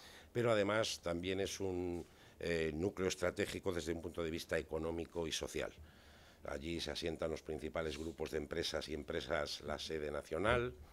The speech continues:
Eh, allí también se asentan las principales sedes de las entidades y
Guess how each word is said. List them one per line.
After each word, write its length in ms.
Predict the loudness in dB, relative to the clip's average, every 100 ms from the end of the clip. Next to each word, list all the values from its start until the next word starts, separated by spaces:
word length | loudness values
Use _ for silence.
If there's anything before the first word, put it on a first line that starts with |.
| -20 -20 -2 0 0 0
Eh, 580 | 4 6 6 6 4 6
allí 420 | 4 6 6 6
también 460 | 6 6 8 8 8
se 120 | 8
asentan 760 | 8 6 4 6 8 8 4 2 -8 -18 -18 -6
las 440 | 0 2 4 2 0
principales 640 | -4 -2 0 2 4 4
sedes 360 | 2 2 2 2
de 100 | 0
las 200 | 0 0
entidades 880 | -2 0 4 4 4 4 2 0 -2
y 460 | -2 0 0 -2